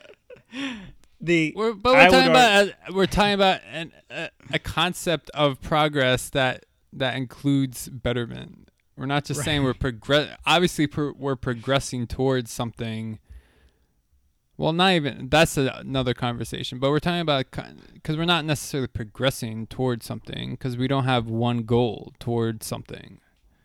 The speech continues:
Speaker 2: We don't have a goal as a society. We're just throwing stuff at the wall and see what sticks, like Pokemon Go stuck for some
Speaker 1: <laughs>
Speaker 2: bizarre reason.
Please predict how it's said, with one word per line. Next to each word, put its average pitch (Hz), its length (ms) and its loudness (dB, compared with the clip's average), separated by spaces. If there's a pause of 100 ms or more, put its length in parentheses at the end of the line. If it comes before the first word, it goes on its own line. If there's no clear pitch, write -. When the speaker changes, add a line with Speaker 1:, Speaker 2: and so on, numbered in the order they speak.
(300)
Speaker 2:
We 131 100 4
don't 151 180 2
have 131 180 2
a 120 40 2
goal 117 360 2
as 117 160 -4
a 104 60 -10
society. 104 800 -10 (1080)
We're 131 100 -8
just - 240 -4
throwing 131 460 0 (180)
stuff - 320 -2
at 123 120 -4
the 110 80 -4
wall 113 540 4
and 113 240 -2
see - 220 -4
what 117 200 -2
sticks, - 480 -8
like 110 200 -8
Pokemon 113 420 -6
Go 117 220 -2
stuck - 560 -10 (320)
for 117 160 -6 (240)
some 117 500 -2
Speaker 1:
<laughs> - 20 -20
Speaker 2:
bizarre 110 380 0
reason. 123 560 -2